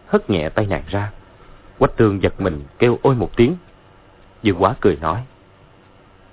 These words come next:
"Điêu huynh đừng giận, hạ tất phải giáo huấn một tiểu cô nương nhà khác." Quách Tương lè lưỡi, lánh sang bên tay trái của chàng, không dám đi cạnh thần điêu nữa. Nàng đâu biết rằng đôi chim điêu của nàng vẫn là gia súc,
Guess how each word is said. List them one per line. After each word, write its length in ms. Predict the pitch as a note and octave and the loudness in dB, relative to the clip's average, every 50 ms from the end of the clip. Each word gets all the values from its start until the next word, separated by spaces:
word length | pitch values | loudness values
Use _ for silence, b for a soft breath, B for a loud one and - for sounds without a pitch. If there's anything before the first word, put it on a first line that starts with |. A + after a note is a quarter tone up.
| - | 0
"Điêu 140 | - A#2+ C3+ | 2 4 6
huynh 160 | A#2 B2+ B2+ | 6 6 4
đừng 120 | B2 A#2 G2 G2+ | 4 0 0 0
giận, 240 | A2 G2 G2+ C3 - - _ _ _ _ _ - - | 0 0 0 -2 -8 -14 _ _ _ _ _ -20 -16
hạ 280 | - - A2 F2+ F2+ | -6 -2 0 0 0
tất 260 | F#2 - E3 F3 E3+ - | 2 2 0 0 0 -2
phải 100 | A#2 A2 | -2 0
giáo 160 | B2 C#3 D3 C#3+ | 0 0 0 0
huấn 140 | D3 F3 | -4 -4
một 260 | G3+ F#3 A2 G2 - - | -2 -4 -4 -6 -4 -4
tiểu 180 | G2+ F#2+ B2 - | -4 -4 0 0
cô 100 | C#3 C3+ | -2 0
nương 200 | B2 C3+ C3 B2 | 0 0 -2 0
nhà 140 | G#2 F2+ | -2 -2
khác." 260 | F2+ - D3 E3 F#3+ - _ _ _ _ _ _ _ _ _ _ _ _ _ _ _ - - - - | -2 0 -2 -2 -2 -4 _ _ _ _ _ _ _ _ _ _ _ _ _ _ _ -20 -20 -12 -2
Quách 200 | - C3+ - - | 0 0 0 2
Tương 220 | - A#2+ A2 A2 G#2+ | 0 0 0 0 0
lè 160 | G#2 F#2 E2 | 0 0 -2
lưỡi, 300 | D#2 F2 F2 E2+ F2 A2 C#3 - - - - - | -4 -6 -8 -8 -8 -10 -10 -14 -18 -20 -6 0
lánh 200 | G#2+ A#2+ D#3+ G3 G3 - | 2 2 2 2 0 0
sang 260 | - A#2 G#2+ G2+ G2+ | 0 0 0 0 -2
bên 100 | G2 G#2 - | -2 0 0
tay 120 | - G#2 | 0 0
trái 280 | - - G2 G2 C#3 D#3 - | 2 0 0 0 -2 -2 -4
của 100 | - B2 | -4 0
chàng, 340 | - - F2+ E2+ D#2 D2 D2 - | 2 2 2 2 0 -4 -10 -4
không 200 | - A#2+ G#2+ F#2+ | -4 -4 -2 -2
dám 160 | G#2+ B2 D#3+ | -2 -2 0
đi 100 | E3 C3 | 0 0
cạnh 180 | A#2 - F#2+ - - - | 0 0 -2 -2 -4 -4
thần 140 | - G#2+ E2+ D2 | -2 -2 -2 0
điêu 160 | F2 G#2+ G2+ | -2 -2 -2
nữa. 300 | G2 F2+ E2 D#2+ F#2 B2 B B B B B B B B B - - | -2 -2 -2 -2 -4 -6 B B B B B B B B B -4 0
Nàng 120 | - A2+ A2 | 0 2 2
đâu 120 | C#3+ C#3+ | 2 2
biết 180 | C3+ F3 - - | 2 0 2 2
rằng 340 | A2 F#2+ F2+ F2 F2 F2 F2 - - | 2 2 2 0 -2 -6 -8 -10 -4
đôi 160 | D#3+ C#3 C3+ | -2 -2 -2
chim 220 | B2+ - C3+ B2+ A#2+ | 0 -2 -2 -2 0
điêu 180 | A#2+ B2+ B2+ | 2 2 0
của 200 | A#2+ - - G2+ | 0 0 -2 -2
nàng 420 | B2+ C3+ A#2 G2 F#2 E2+ D#2+ D#2 D#2 - - - | -2 0 0 0 0 0 -2 -6 -8 -12 -10 -2
vẫn 120 | - F#2+ F2+ C3+ | -2 -2 0 2
là 200 | B2 F#2 D#2 D#2 D#2 | 0 0 0 0 0
gia 140 | G2+ G#2+ A2 | 0 0 0
súc, 220 | - - D#3+ D#3 | -2 -4 -6 -6